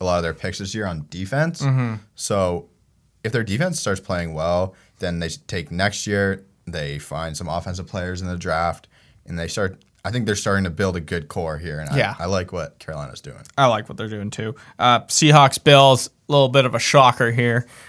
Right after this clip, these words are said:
Speaker 2: Uh, Bills take it to the Seahawks and win forty-four to thirty-four.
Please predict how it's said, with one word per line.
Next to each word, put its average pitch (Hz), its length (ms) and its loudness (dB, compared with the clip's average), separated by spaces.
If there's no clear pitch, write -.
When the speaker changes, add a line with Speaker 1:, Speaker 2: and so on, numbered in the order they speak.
Speaker 2:
Uh, 113 180 4
Bills 135 640 2
take 156 340 -2
it - 120 -4
to 131 100 -4
the 143 100 -4
Seahawks 131 580 2
and 123 120 0
win 117 240 -2
forty-four 143 680 0
to 120 80 4
thirty-four. 123 760 2